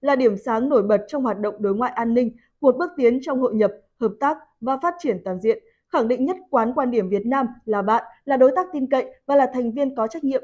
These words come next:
trong cộng đồng quốc tế. Tham gia hoạt động gìn giữ hòa bình Liên Hợp Quốc cũng thể hiện bước phát triển mới về trình độ hội nhập quốc tế của công an nhân dân Việt Nam trên trường quốc tế. Cũng khẳng định, sĩ quan công an hoàn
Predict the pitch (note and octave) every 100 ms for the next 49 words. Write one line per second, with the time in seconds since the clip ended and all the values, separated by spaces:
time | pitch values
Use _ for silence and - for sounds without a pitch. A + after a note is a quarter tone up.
0 | - A3 G3+ A3 A3 G3 E3+ B3 B3 F#3+
1 | A3+ - _ _ _ _ _ D#4 C4 C#4+
2 | C4+ A3 A#3 A3+ A#3 G#3+ B3 C#4 B3 G#3+
3 | G#3 A3 A3 F#3 C#4 D#4 - - _ -
4 | F4+ F4 A#3 A#3 D#4 E4+ F4 C4+ G3+ G#3
5 | G#3+ D4+ C#4+ - C4 A#3 A#3 A#3 A#3 G#3
6 | - D#4 - A#3+ G#3+ C#4+ - _ A#3 G#3
7 | C4+ C4 B3+ A#3+ A#3 A3 A3+ A3 G3 G#3+
8 | A#3+ A3 _ - A3 G3+ F3+ B3 A3+ G3+
9 | A#3 - _ _ _ - E4 F4 A3+ A#3+
10 | B3+ - _ - D4 F4 D4 D4 C#4 -
11 | D4 A#3+ - D4 C#4